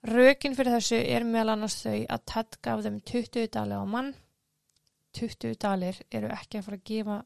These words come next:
neinum slíkt sjálfstraust að viðkomandi telji sig geta hlupið á,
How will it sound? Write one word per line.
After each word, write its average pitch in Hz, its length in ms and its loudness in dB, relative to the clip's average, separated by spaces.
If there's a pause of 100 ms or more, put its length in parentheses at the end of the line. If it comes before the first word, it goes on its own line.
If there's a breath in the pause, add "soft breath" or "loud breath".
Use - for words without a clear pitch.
(120)
neinum 202 600 -6
slíkt - 420 -6
sjálfstraust - 880 -4
að 220 140 2
viðkomandi 233 420 0
telji 226 320 0
sig 220 160 -2
geta 220 220 -2
hlupið 226 420 0
á, - 40 -2